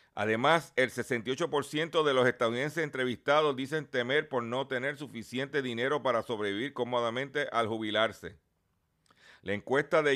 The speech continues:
universi-, de, de la Universidad de King's Pass entrevistó a mil setecientos noventa y cinco adultos en todo el país para evaluar sus preocupaciones financieras de los estadounidenses. El costo de los alimentos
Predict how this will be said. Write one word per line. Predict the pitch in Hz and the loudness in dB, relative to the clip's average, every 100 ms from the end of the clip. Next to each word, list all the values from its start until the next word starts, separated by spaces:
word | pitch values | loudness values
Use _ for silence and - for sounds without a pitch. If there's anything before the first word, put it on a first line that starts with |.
| 127 | 2
universi-, | 120 117 120 110 - 127 _ | 0 0 -2 -4 -10 -20 _
de, | 120 | -4
de | 120 120 | 2 2
la | 117 | 2
Universidad | 113 104 113 123 | 0 -4 2 2
de | 151 147 - _ _ | 4 -2 -4 _ _
King's | - 175 170 127 110 - | -10 -8 -6 -6 -8 0
Pass | 120 101 92 - - | 2 2 0 -6 -12
entrevistó | 107 110 117 110 101 147 | -8 -6 -4 -6 -2 0
a | |
mil | 143 143 170 156 | 0 -2 -6 -6
setecientos | 147 120 110 139 147 147 | -8 -6 -6 -6 -4 -2
noventa | 131 120 101 | -2 -4 -8
y | |
cinco | 120 143 | -10 -2
adultos | 143 156 151 120 | -2 -2 -4 -6
en | 95 | -4
todo | 127 143 | -2 -2
el | |
país | - 135 123 98 _ _ _ _ _ _ _ _ | 0 -2 -2 -6 _ _ _ _ _ _ _ _
para | - 110 | 0 4
evaluar | 117 113 120 143 | 6 6 4 2
sus | 165 | -2
preocupaciones | 131 117 113 101 127 139 | -6 -4 -4 -4 -4 -6
financieras | 143 120 107 131 156 151 143 _ _ _ _ _ _ _ _ _ _ _ _ _ | -2 -4 -4 -2 2 2 0 _ _ _ _ _ _ _ _ _ _ _ _ _
de | - 113 | -4 0
los | 110 | 0
estadounidenses. | - 107 107 107 117 110 90 80 - _ _ _ _ _ _ - | 0 -2 -2 -2 -4 -6 -10 -14 -20 _ _ _ _ _ _ -8
El | 104 - | -8 0
costo | 131 135 156 | 0 2 2
de | 151 | 4
los | 147 | 4
alimentos | 147 139 127 101 82 | 4 0 -4 -6 -14